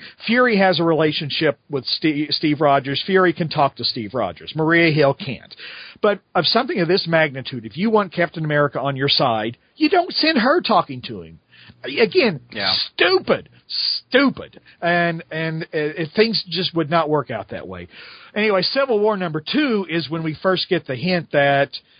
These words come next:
Speaker 1: you know, there's the Gitmo prison going up. That's when the, the, the law passes, and then we start hunting the superheroes.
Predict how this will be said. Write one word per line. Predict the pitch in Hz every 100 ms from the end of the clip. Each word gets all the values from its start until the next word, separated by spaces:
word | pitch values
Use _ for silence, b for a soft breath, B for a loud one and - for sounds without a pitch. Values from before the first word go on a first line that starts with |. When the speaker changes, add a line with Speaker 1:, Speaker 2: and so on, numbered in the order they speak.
| b
Speaker 1:
you | - 151
know, | 147 143
there's | 156 147
the | -
Gitmo | 135 175 175 151 139
prison | - 190 190 143 120
going | 95 71 67 60
up. | - _ B B B
That's | 185 190
when | 170 175 165 156 151 151 - - 127 123
the, | 135
the, | 123 139 139 123
the |
law | 135 151 185
passes, | 190 180 151 147 151 143 139 -
and | 131 131 131 131
then | 147 147 147 143
we | 143
start | - 156 139
hunting | - 170 151
the | 139 131 160
superheroes. | - 107 151 120 85 80